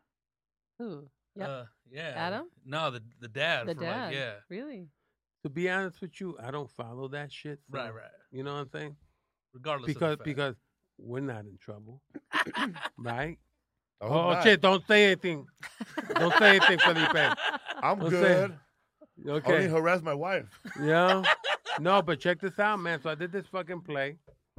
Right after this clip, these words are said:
Speaker 3: and, um, and, uh, it was fun. It was great. But one night I did, like, something that you're not supposed to do,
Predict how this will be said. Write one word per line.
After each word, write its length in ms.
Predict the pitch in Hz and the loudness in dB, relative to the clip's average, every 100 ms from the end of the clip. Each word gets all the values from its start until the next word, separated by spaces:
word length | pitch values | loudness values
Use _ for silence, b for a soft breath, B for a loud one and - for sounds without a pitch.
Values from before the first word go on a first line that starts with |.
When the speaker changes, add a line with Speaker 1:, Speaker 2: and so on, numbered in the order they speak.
| - - _ _ | -10 -12 _ _
Speaker 3:
and, 400 | - 143 143 143 | -6 -2 -2 -2
um, 540 | 143 143 143 139 127 127 _ _ _ _ _ _ _ | 2 2 2 0 -4 -10 _ _ _ _ _ _ _
and, 360 | 151 139 139 135 | -10 -6 -6 -4
uh, 240 | 139 135 135 | -4 -4 -4
it 100 | 143 | -4
was 160 | 160 | -4
fun. 400 | - 143 143 170 170 | -6 -8 -8 -8 -12
It 80 | 143 | -12
was 180 | 139 131 | -10 -10
great. 380 | 131 131 147 - _ _ _ _ | -8 -8 -10 -14 _ _ _ _
But 120 | 139 | -12
one 300 | 147 175 226 | -6 -4 -2
night 380 | 226 226 220 214 - | 0 0 0 -4 -4
I 120 | 160 | -4
did, 220 | 156 185 | -4 -4
like, 200 | 170 165 | -4 -6
something 560 | - 175 - 180 170 165 | -6 -8 -6 -6 -6 -4
that 160 | 151 | -6
you're 140 | 147 147 | -6 -6
not 180 | 160 | -6
supposed 380 | - 123 160 147 | -8 -8 -6 -6
to 60 | 147 | -10
do, 300 | 135 175 208 | -6 -6 -6